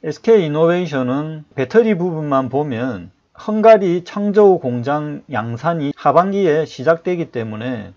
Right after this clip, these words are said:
전기차 매출 부분은 지금 이 분기보다는 상당히 좋아질 것으로 보고 이천이십일 년에 들어가면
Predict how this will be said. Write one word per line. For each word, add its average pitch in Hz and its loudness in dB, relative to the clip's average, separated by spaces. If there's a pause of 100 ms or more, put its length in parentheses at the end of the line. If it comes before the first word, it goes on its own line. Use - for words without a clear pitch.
전기차 175 -2
매출 196 0
부분은 143 -4 (120)
지금 196 -2
이 131 -4
분기보다는 170 0
상당히 165 0
좋아질 160 0
것으로 139 -4
보고 123 -6 (120)
이천이십일 190 -4
년에 202 2
들어가면 135 -4